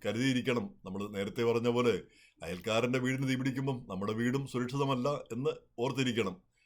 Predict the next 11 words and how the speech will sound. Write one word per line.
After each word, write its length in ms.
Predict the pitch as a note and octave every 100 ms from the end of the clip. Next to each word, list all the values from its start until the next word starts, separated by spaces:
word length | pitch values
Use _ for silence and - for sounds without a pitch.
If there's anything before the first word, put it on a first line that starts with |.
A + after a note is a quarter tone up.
| _
ഓ, 40 | G2
അപ്പൊ 120 | E2 F#2+
അത് 100 | F#2
കുറച്ച് 260 | G2 G2 G#2
ദൂരെയാണല്ലോ 600 | G#2+ A#2 B2 A#2 A#2+ A#2+
അവൻ്റെ 240 | G#2 G#2 A2+
വീട്, 260 | A2+ A#2 B2 - _
അല്ലെ 160 | G#2 G#2+
അവൻ 180 | G2+ A#2+
ഹിസ്പാനിക് 540 | A#2+ - A#2+ B2 A#2+
ആണല്ലോ, 320 | A#2 A#2 A2+